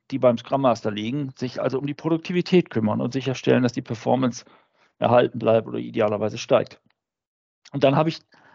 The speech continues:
das Development Team aus verschiedensten Rollen zum Thema Cross-Funktionalität. Das hängt vom Team ab, was ich brauche.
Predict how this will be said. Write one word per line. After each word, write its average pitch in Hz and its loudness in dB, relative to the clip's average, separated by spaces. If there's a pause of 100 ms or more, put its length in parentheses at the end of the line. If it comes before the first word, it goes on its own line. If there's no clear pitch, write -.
das 139 -2
Development 156 2
Team 170 -4 (220)
aus 139 2
verschiedensten 196 0
Rollen 151 2
zum 156 -6
Thema 151 0
Cross-Funktionalität. 147 -6 (840)
Das 139 4
hängt 180 -2
vom 165 -4
Team 220 -6
ab, 135 0
was 139 0
ich 127 -16
brauche. 151 0